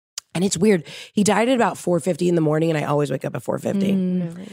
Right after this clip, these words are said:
Speaker 1: Um, it's just one of those things. But it's a, it's a weird, I wake up and then I can, like, peace. I just kind of, like,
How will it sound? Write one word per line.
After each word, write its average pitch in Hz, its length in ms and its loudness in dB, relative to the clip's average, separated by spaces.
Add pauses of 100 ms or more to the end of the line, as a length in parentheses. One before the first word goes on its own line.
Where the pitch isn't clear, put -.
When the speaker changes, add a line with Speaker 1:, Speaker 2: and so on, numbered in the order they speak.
(460)
Speaker 1:
Um, 185 300 4
it's 170 180 0
just - 340 2
one 170 140 4
of 165 60 2
those 156 180 2
things. - 420 -4
But 254 120 2
it's 262 160 2
a, 247 140 2
it's 233 120 0
a 247 40 2
weird, 247 260 2
I 233 80 4
wake 226 280 2
up 220 260 2
and 214 120 2
then 202 80 2
I 202 100 0
can, 202 180 -2
like, 180 180 -2
peace. - 260 0
I 180 100 0
just - 140 -6
kind 202 140 2
of, 185 80 0
like, 185 180 2